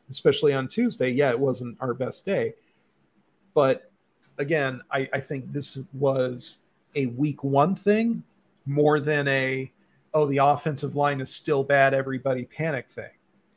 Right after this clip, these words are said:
Because when we talked to Logan Jones, he was, he was very, very upbeat about the performance of the offensive line. And he said that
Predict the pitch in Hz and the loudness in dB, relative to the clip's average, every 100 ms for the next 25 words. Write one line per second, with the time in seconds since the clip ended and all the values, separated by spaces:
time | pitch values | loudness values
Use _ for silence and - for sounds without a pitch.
0 | _ 123 151 - 139 139 156 180 165 - | _ -8 -6 -4 -4 -4 0 4 4 2
1 | 147 143 151 170 151 123 117 123 - - | 0 2 0 0 0 0 -2 -10 -16 -20
2 | _ _ _ _ _ - 175 285 233 160 | _ _ _ _ _ 0 4 6 6 6
3 | - - _ 127 175 170 127 131 165 208 | 0 -14 _ -4 -2 -2 -4 0 2 2
4 | 226 165 170 170 147 151 147 123 160 147 | 0 -2 -2 -2 0 2 0 -2 -8 -8
5 | 135 - 135 147 143 135 123 131 135 123 | -8 -8 -4 0 0 0 -8 -8 -6 -6
6 | 120 _ _ _ _ - 135 185 180 151 | -8 _ _ _ _ -8 -4 -2 -2 -2
7 | 135 - - 165 151 151 135 135 - 131 | -6 -2 6 6 6 2 4 2 0 -8
8 | - 123 135 170 117 104 _ _ _ _ | -10 -8 -4 -4 -4 -12 _ _ _ _
9 | - 139 135 131 131 123 143 135 - 147 | -12 -6 -6 -6 -10 -12 -12 -10 0 2
10 | 135 135 135 131 131 | 2 0 0 2 0